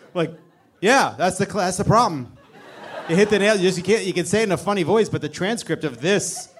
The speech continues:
is just saying what we're saying. You violated the Constitution.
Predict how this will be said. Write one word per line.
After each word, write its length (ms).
is 120
just 240
saying 260
what 160
we're 120
saying. 460
You 200
violated 840
the 80
Constitution. 880